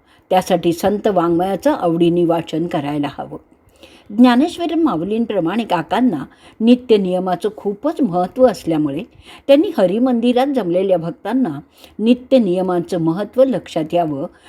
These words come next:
म्हणून स्वतःच नामस्मरण सुरू, सुरू केलं. "नित्य नेमे नामी ते प्राणी दुर्लभ,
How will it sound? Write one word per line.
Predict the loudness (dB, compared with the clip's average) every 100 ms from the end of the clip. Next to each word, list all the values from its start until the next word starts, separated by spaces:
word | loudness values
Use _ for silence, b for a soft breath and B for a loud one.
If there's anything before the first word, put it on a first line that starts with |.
| B
म्हणून | -6 -2 2 2 0 -8
स्वतःच | -8 0 0 0 -2 -2
नामस्मरण | 0 0 2 0 -2 -2 -2 0
सुरू, | -2 -4 -6 -8 -16 _ _ -18 -6
सुरू | -2 -2
केलं. | -2 -8 -10 -16 -20 B B B B 2
"नित्य | 4 4 4 2
नेमे | 4 -2 -4 -2
नामी | -2 -2 -2 -2 -4 -4 -4
ते | -4
प्राणी | -4 -2 0 2 2
दुर्लभ, | 0 -2 -2 -2 -4 -8